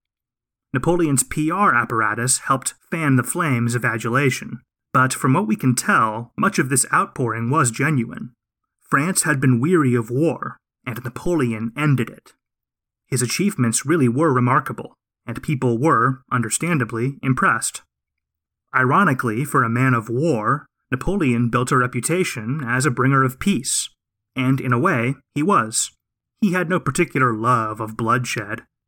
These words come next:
and he understood that aggressive, decisive action was the fastest way to bring a conflict to an end, and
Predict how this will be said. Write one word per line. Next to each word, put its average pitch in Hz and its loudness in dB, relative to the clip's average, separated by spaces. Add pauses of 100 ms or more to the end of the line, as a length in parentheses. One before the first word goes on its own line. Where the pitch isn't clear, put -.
(100)
and 131 -2
he 135 0
understood 139 0
that 117 -4
aggressive, 127 -2
decisive 123 0
action 127 -2
was 123 -4
the 127 -4
fastest 131 0
way 127 0
to 120 -2
bring 131 -2
a 120 0
conflict 135 -2
to 117 -2
an 123 -2
end, 120 -6 (480)
and 117 -6